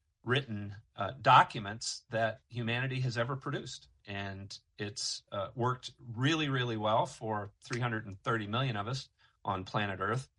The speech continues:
for, uh, in, in, in our, in our memory. And of course, that's the United States Constitution combined with all of our state constitutions. We're gonna learn a little bit more about all of that, uh, that matrix today with Hal Shurtleff, who's the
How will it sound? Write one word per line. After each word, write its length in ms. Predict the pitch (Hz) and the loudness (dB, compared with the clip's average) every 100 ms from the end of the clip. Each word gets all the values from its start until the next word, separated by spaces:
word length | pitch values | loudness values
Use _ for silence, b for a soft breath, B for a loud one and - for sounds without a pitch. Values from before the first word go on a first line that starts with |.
| b b b | b b b
for, 540 | - 113 104 98 98 - | -6 0 0 0 -2 0
uh, 360 | 98 95 90 92 - | 2 2 2 -4 -8
in, 120 | 113 107 | -4 0
in, 300 | 110 104 113 | 4 2 2
in 100 | 107 | 2
our, 240 | 101 101 101 | 4 2 0
in 80 | 107 | 4
our 160 | 113 143 | 6 6
memory. 380 | 98 95 120 - _ b b b - | 4 -4 -6 -8 _ b b b -8
And 260 | 107 107 101 | -2 -2 -4
of 80 | |
course, 280 | 107 120 113 | 0 0 2
that's 260 | 110 110 - | 2 0 -2
the 240 | 92 92 - _ - | -6 -8 -12 _ -2
United 320 | 117 117 110 | 4 4 4
States 300 | - 107 101 | 0 -4 -4
Constitution 720 | - 101 - - 104 101 185 | -4 -4 -6 -8 -8 -8 -10
combined 460 | 143 117 104 104 107 | -12 -6 -4 -4 -6
with 140 | 101 | -6
all 180 | 101 101 | -4 -4
of 80 | 98 | -4
our 120 | 98 | -6
state 300 | 98 147 175 | -6 -8 -10
constitutions. 500 | - 92 - - 110 | -8 -8 -8 -10 -8
We're 140 | 139 165 | -6 -4
gonna 140 | 131 - - | -6 -8 -4
learn 300 | 120 143 139 | 2 4 4
a 20 | |
little 140 | 120 | 2
bit 160 | 110 113 | -2 -4
more 180 | 107 110 | -2 -2
about 240 | 104 101 | 2 0
all 220 | 98 95 | 0 -4
of 80 | 92 | -4
that, 300 | 98 98 98 _ _ | -2 -2 -4 _ _
uh, 220 | 101 95 - | -6 -4 -6
that 220 | - 104 107 | -2 -2 2
matrix 560 | 113 117 - 101 - | 0 0 -4 -6 -8
today 340 | - 107 95 98 B B | -6 -4 -4 -6 B B
with 140 | 110 110 | -6 -4
Hal 380 | - 139 139 | 4 8 8
Shurtleff, 640 | 135 - 196 196 107 101 123 _ _ - | 6 2 0 0 -2 -4 -6 _ _ -6
who's 220 | 117 110 | -4 -4
the 240 | 107 101 | -6 -6